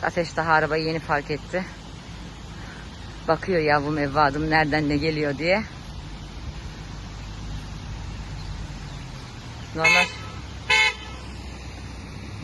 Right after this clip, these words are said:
Babam da illa selam verecek Ateş'e. Tamam oğlum, yok bir şey annem. Hayret,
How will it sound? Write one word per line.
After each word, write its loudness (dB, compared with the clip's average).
Babam 6
da 4
illa 8
selam 8
verecek 4
Ateş'e. 4
Tamam 8
oğlum, 10
yok 12
bir -8
şey 2
annem. 6
Hayret, 4